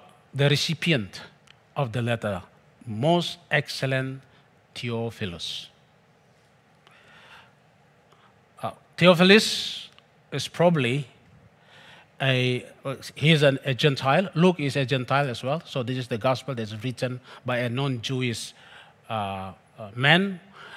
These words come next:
uh, proving that something is shifting from Jewish context to a global church. It is not only combined or confined to one area or one people group. Uh,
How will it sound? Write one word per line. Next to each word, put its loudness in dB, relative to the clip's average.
uh, -4
proving 4
that 2
something 2
is 0
shifting 0
from -2
Jewish -2
context -2
to -6
a -4
global 0
church. -6
It -6
is -10
not -6
only -6
combined -2
or -4
confined -6
to -8
one -2
area -2
or -8
one -2
people -6
group. 0
Uh, 6